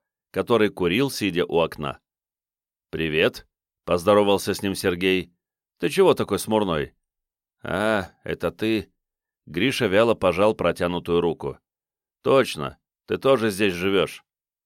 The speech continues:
«Что значит «тоже»?» «Теперь и Арнольд Ильич сюда перебрались. Вышибли его из Бристоля». «За что это?» Травин сел рядом,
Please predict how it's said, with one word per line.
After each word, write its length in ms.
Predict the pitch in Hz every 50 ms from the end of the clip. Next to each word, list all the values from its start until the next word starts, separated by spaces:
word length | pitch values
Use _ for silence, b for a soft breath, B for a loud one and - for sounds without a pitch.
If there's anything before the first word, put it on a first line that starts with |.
| _ _ _ _ _ _ _
«Что 300 | - - - 87 87 85
значит 440 | 78 90 85 78 90 87 - - -
«тоже»?» 400 | - 120 101 87 - - 69 - _ _ _ _ _ _ _ _ _ _ _ _ _ _ _ _
«Теперь 340 | - - - - 147 165 170
и 140 | - - 139
Арнольд 440 | 139 135 127 127 143 147 143 - 139
Ильич 440 | 135 117 107 101 104 104 87 -
сюда 260 | - - 107 98 98 92
перебрались. 760 | 85 92 90 90 82 87 90 87 87 90 85 - - - _ _ _ _ _ _ _
Вышибли 480 | - 143 190 190 165 - 135 107 98 101
его 240 | 98 95 95 98 95
из 120 | 95 87
Бристоля». 580 | 82 101 107 104 - - 113 92 78 73 65 - _ _ _ _ _ _ _ _ _ _ _ _ _ _ _ _
«За 220 | 73 78 104 123
что 200 | 117 - - 85
это?» 360 | 71 71 69 - - 64 - _ _ _ _ _ _ _ _ _ _ _ _ _
Травин 380 | 73 82 98 101 104 104 98
сел 240 | - - 101 87 82
рядом, 420 | 78 87 104 110 123 127 123 117